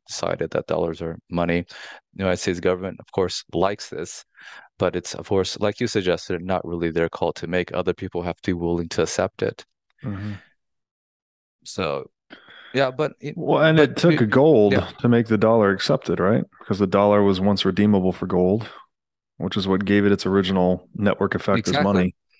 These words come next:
Speaker 1: Uh, so I think what, I think in my view, the ultimate credibility, I mean, it,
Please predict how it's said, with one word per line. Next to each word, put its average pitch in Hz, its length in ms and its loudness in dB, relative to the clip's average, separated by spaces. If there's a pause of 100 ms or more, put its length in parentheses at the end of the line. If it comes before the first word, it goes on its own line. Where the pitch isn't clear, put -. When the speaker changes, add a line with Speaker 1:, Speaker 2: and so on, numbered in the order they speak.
(120)
Speaker 1:
Uh, 87 360 -8
so 127 340 -2
I 120 100 -2
think 165 220 -4 (140)
what, - 160 -2 (160)
I 123 80 0
think - 260 -4
in 123 180 -2
my 127 200 0
view, 104 340 -8 (420)
the 110 140 2
ultimate 101 580 -4 (360)
credibility, 104 760 0
I 101 40 -6
mean, 107 180 -4
it, 76 140 -12